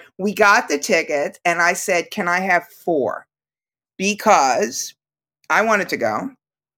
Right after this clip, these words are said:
and I knew you wanted to go, and I said, "Why should I force Courtney to deal with me if he doesn't want to deal with me? Let him bring a friend." And then I asked the publicist, and at the last minute, they were like, "We can only give you one ticket." I went, "Do I really wanna go to this show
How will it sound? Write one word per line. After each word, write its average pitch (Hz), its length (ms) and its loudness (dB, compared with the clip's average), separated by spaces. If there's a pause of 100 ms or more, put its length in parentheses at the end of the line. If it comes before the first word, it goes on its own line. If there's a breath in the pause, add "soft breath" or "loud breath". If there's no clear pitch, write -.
(200)
and 170 140 -4
I 175 100 0
knew 185 160 -2
you 190 240 -2
wanted 165 280 -2
to 170 60 -10
go, 151 200 0
and 165 120 -2
I - 20 0
said, 180 180 -4
"Why 185 160 2
should 220 180 -6
I 196 100 4
force 180 340 -4
Courtney 170 640 -6 (160)
to - 240 -6 (200)
deal 214 280 4
with 170 180 0
me 151 180 -2
if 175 80 -2
he 202 80 -2
doesn't 190 260 0
want 185 120 -2
to 175 60 -6
deal 185 360 0
with 151 200 -2
me? 139 340 -8 (480 loud breath)
Let 202 220 4
him 254 160 0
bring 220 160 2
a 202 60 -2
friend." 180 260 2
And 196 180 2
then 277 140 2
I 247 120 4
asked 214 260 0
the - 60 -8
publicist, 214 600 0
and 175 160 -2
at 170 120 -4
the 170 100 2
last 196 520 2
minute, 196 260 2
they 185 100 0
were 170 80 2
like, 170 200 2
"We 196 100 -4
can 202 140 -8
only 196 260 -4
give 185 200 -6
you 180 100 -4
one 170 200 -4
ticket." 180 280 -4
I 170 100 -2
went, 175 140 -6
"Do 220 120 0
I 214 60 6
really 302 340 -2
wanna 262 220 0
go 208 480 4 (100)
to 196 120 -2
this 202 200 0
show 175 480 2